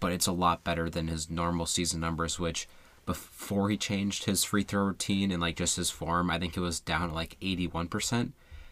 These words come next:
So it, it being up at eighty-nine percent is probably getting him an extra point, point and a half a game. So that's definitely pretty big.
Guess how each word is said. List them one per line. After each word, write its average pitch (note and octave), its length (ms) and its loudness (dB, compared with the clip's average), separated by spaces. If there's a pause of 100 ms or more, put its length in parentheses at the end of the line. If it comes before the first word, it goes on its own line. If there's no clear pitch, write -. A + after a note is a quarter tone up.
(140)
So F#2 540 2 (760)
it, A#2+ 240 0
it A#2+ 160 0
being B2 220 8
up G2+ 200 4
at F#2 200 2
eighty-nine F2+ 520 2
percent A2 440 0
is E2+ 240 0 (440)
probably G2 380 2
getting F#2 320 2
him G2 220 -2
an E2 60 -2
extra - 380 -2
point, E2+ 440 0 (460)
point F#2+ 180 4
and F#2 100 2
a E2 40 -2
half D#2+ 320 -2
a E2+ 40 -4
game. E2 420 0 (320)
So - 140 -2
that's F#2+ 240 0
definitely F#2+ 460 0
pretty F2+ 260 -2
big. F2 380 0